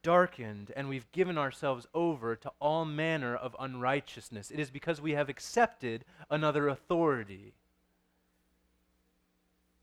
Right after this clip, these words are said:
And so let me be very clear this morning.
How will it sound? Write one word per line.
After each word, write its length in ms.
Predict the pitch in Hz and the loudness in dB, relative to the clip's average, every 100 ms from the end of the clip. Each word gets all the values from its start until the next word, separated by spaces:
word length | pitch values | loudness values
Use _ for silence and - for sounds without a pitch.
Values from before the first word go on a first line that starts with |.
| _ _ _ _ _ _ _ _ _ _ _ _ _ _ _ _ _ _ - | _ _ _ _ _ _ _ _ _ _ _ _ _ _ _ _ _ _ -18
And 100 | 123 | -8
so 80 | |
let 120 | 160 233 | -4 -2
me 80 | |
be 180 | 320 247 | -2 -2
very 240 | 175 196 202 | 2 2 2
clear 400 | - 175 170 147 | -2 2 2 2
this 220 | 123 - | -2 -6
morning. 360 | 113 101 92 | -6 -6 -10